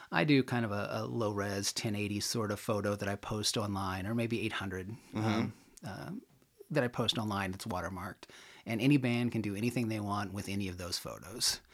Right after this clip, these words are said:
Speaker 1: Um, even if they crop out the logo, fine, just give me credit some other way.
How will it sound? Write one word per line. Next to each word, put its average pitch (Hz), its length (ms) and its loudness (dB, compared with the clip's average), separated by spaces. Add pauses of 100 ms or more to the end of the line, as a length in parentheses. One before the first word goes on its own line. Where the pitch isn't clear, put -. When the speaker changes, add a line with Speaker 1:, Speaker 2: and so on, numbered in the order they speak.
(320)
Speaker 1:
Um, 92 220 0
even 123 260 2
if 123 80 0
they 117 80 0
crop 120 360 2
out 117 180 2
the 101 80 -4
logo, 143 480 6
fine, 120 280 2
just 113 140 -2
give 113 100 -2
me 110 60 -4
credit 110 300 -2
some 120 200 4
other 110 200 0
way. 110 320 2